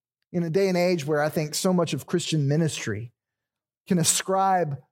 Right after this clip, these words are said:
celebrity status to, to pastors and ministry leaders, and many Christians can, can begin to, to elevate other Christian leaders to this place of, of prominence and celebrity.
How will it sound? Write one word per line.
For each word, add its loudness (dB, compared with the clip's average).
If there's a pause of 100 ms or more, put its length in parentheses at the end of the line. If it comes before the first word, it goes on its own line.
(100)
celebrity 2
status 0
to, -2
to -2
pastors -2
and -4 (200)
ministry 2
leaders, 0
and -4 (200)
many 2
Christians 0
can, -2 (200)
can 2
begin 0
to, 2 (180)
to -2
elevate 2
other 0
Christian 0
leaders 2
to -2
this 2
place 0
of, 0
of -2
prominence 0
and -2
celebrity. 0